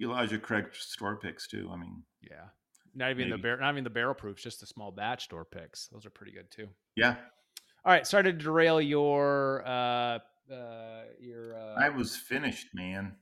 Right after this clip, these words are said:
Speaker 2: Okay, so you got Elijah Craig barrel proof, you got Barrel Craft
Speaker 1: Yeah.
Speaker 2: Spirit, uh, finished whiskey, you got, uh, a Midwinter's Night Dram, you got, uh, Woodford Reserve, Double Oak store pick.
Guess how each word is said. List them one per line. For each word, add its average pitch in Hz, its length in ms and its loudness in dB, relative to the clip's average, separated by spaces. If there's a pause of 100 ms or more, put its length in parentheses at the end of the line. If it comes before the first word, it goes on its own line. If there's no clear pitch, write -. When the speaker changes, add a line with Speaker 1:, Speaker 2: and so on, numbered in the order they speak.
(260)
Speaker 2:
Okay, 147 280 6
so 139 200 0
you 139 140 2
got 135 400 6
Elijah 131 320 2
Craig 202 380 4
barrel 190 240 4
proof, 175 560 0
you 143 100 -4
got 135 440 4
Barrel 135 260 2
Craft 123 280 2
Speaker 1:
Yeah. - 80 -8
Speaker 2:
Spirit, 175 560 6 (460)
uh, 135 160 4
finished 175 400 0
whiskey, 165 360 0
you 147 340 0
got, 135 420 2
uh, 123 420 -4
a 127 40 -6
Midwinter's 135 680 -2
Night 120 280 -2 (120)
Dram, 143 640 0 (420)
you 123 140 -2
got, 123 460 6 (140)
uh, 120 520 0
Woodford 135 320 -2
Reserve, 131 880 4
Double 127 320 2
Oak 127 220 -2
store 156 320 0
pick. 135 560 0